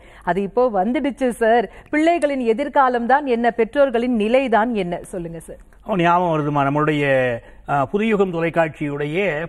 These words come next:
Speaker 2: புத்தாண்டு பலன்கள் நிகழ்ச்சியில, ஜோதிடர்கள் இணைந்து நடத்தக்கூடிய நிகழ்ச்சியில நீங்க கேள்வி கேட்டீங்கம்மா, அது உண்மை. அதாவது இதுல என்ன அப்படின்னு கேட்டீங்கன்னா, காலபுருஷ தத்துவத்திலே அந்த மேஷ ராசிக்கு நாலாவது ஸ்தானம் நம்முடைய எஜுகேஷனை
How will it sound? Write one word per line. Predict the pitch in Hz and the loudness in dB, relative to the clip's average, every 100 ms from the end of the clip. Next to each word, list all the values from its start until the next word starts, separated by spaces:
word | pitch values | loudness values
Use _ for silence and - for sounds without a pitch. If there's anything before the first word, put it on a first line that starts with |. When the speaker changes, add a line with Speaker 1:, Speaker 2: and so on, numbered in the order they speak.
| - | -10
Speaker 2:
புத்தாண்டு | 214 269 262 233 | -2 0 2 -2
பலன்கள் | 185 180 170 160 | -2 -2 -2 -6
நிகழ்ச்சியில, | 156 180 180 208 226 | -4 -4 -4 -4 -2
ஜோதிடர்கள் | 180 196 190 175 170 | 0 0 -2 -2 -4
இணைந்து | 160 175 180 | -6 -6 -6
நடத்தக்கூடிய | 170 151 147 143 139 | -6 -8 -8 -6 -6
நிகழ்ச்சியில | 156 160 277 | -6 -6 -8
நீங்க | 226 | -8
கேள்வி | 151 156 156 131 | -6 -4 -4 -4
கேட்டீங்கம்மா, | 120 120 110 - - | -6 -10 -14 -18 -10
அது | 147 135 | -8 -6
உண்மை. | 131 101 95 - - - - | -8 -10 -14 -20 -20 -20 -14
அதாவது | - 226 277 320 | -2 2 2 2
இதுல | 226 202 | 0 0
என்ன | 233 320 269 | 0 0 0
அப்படின்னு | |
கேட்டீங்கன்னா, | 208 190 165 160 208 180 139 269 - - _ - - - 202 | -2 -2 -4 -6 -4 -4 -4 -8 -12 -20 _ -20 -20 0 2
காலபுருஷ | 233 349 330 302 226 240 | 4 2 0 -2 -2 -2
தத்துவத்திலே | 220 196 208 190 214 262 254 185 165 156 | -2 -2 -2 -2 0 0 0 0 -2 -2
அந்த | 190 208 196 190 185 175 | -2 0 0 2 0 -2
மேஷ | 165 254 302 339 233 | -2 -2 0 0 0
ராசிக்கு | 214 233 320 233 262 | 2 0 -2 -6 -2
நாலாவது | 190 202 277 294 254 208 | 0 2 2 0 -2 -8
ஸ்தானம் | - 202 208 | -4 -2 -2
நம்முடைய | 262 202 202 196 180 | -2 -2 -2 -2 -4
எஜுகேஷனை | 208 226 - 190 | -4 -6 -6 -10